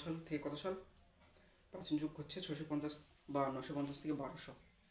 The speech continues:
এই সালের মধ্যে একমাত্র একটা নিদর্শন আবিষ্কৃত, সেটা হচ্ছে চর্যাপদ।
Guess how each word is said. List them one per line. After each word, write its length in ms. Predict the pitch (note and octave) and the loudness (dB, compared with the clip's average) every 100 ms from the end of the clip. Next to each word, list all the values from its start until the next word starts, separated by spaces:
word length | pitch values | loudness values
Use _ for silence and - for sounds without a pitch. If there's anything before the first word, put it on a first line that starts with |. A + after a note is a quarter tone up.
| - - - | -20 -12 -2
এই 120 | C#3+ | -2
সালের 300 | - C#3+ D3+ | 0 2 6
মধ্যে 600 | D3+ C#3+ D#3+ D3 - - - - - - - - - - - - - | 6 6 0 -2 -6 -20 -20 -20 -20 -20 -20 -20 -20 -20 -20 -12 0
একমাত্র 1000 | D3 D3+ D#3+ E3 - - - F#3 F#3+ F#3+ | 2 4 4 2 -2 -12 -2 2 2 2
একটা 260 | - - D3+ | -2 -2 0
নিদর্শন 580 | C#3+ C#3+ D#3+ F#3 F3 G3 - - - - - - - | 2 4 2 2 0 0 -6 -20 -20 -20 -20 -20 -6
আবিষ্কৃত, 380 | C#3+ C#3 - D#3 | -2 0 4 4
সেটা 240 | D#3+ D3+ | 4 2
হচ্ছে 160 | C#3 F3 | 2 0
চর্যাপদ। 600 | - C#3 B2+ - A#2 B2+ | -2 -2 -2 -4 -8 -8